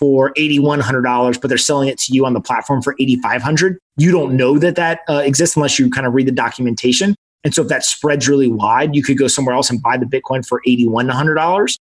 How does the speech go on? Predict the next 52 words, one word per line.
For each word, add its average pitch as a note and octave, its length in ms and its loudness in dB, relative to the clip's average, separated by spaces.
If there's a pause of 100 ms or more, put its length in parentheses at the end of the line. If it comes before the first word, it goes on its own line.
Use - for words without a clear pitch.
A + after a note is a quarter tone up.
(180)
And F#3 120 2
then F3+ 140 4
three G3 420 2
is E3 160 2
there D#3+ 120 0
may E3 220 2
be F3+ 220 0
issues C#3+ 360 2
around B2+ 600 0 (180)
kind C#3+ 100 -4
of - 60 -8
control C#3+ 540 0
or C3+ 100 4
withdrawals. A2 960 -2 (140)
So - 100 0
a D#3 60 2
lot E3 160 0
of D#3+ 60 0
people D3+ 260 2
will C#3+ 80 4
say, C3 380 0 (200)
there's C3 140 2
a C#3 60 0
saying F#3 260 -2
in E3 80 2
the C#3 60 0
Bitcoin C#3+ 360 -2
community C3 360 2
called A#2+ 320 -2
"not C#3 260 0
your C#3 220 2
keys, D3+ 440 2
not B2+ 300 0
your C3+ 160 2
coins." A3 560 0 (180)
And D3+ 80 2
so D#3 120 0
if D3+ 40 2
you C#3+ 60 0
go F3 80 2
back E3+ 160 0
to E3 60 -2
that D3+ 100 2
example C#3 480 0
of B2+ 80 0
when C#3 100 0
I C#3 60 0
deposit C#3 420 -4
dollars C3+ 320 0
in B2 60 0
the A#2+ 80 0
bank, F3 460 -2